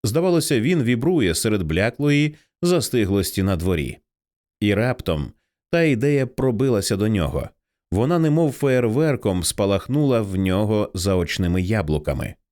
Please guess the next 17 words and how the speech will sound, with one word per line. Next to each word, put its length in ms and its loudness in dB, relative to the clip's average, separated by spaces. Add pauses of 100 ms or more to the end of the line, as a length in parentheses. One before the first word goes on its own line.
(360)
Центральна 520 0
концепція, 760 -2
яскраво 760 0
палаюча 680 0
куля, 480 -2 (360)
і 140 2
з 80 -2
неї 260 2
випромінюються 840 0
вогняними 800 0
блискітками 800 -2
потенційні 680 -2
наслідки. 720 -2 (360)
І 100 0
то 160 -2
так 220 -4
потужно, 680 -2